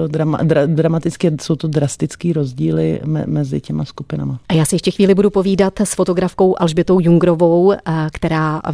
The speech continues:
Speaker 2: má také, mm, výstavu fotografií nazvanou Exit. O tom by určitě mělo, eh, zaznít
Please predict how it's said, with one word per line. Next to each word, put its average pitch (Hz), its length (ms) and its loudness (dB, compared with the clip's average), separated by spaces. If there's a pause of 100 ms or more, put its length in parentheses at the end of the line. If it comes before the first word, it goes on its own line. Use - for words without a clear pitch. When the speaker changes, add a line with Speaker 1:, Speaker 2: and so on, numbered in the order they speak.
(140)
Speaker 2:
má 151 180 2
také, 165 520 -2
mm, 165 380 -2
výstavu 165 520 -2
fotografií 170 580 0
nazvanou 170 440 2
Exit. 165 360 2
O 202 60 2
tom 202 180 4
by 208 120 2
určitě 190 560 0
mělo, 175 360 4 (380)
eh, 160 400 -2
zaznít 170 480 2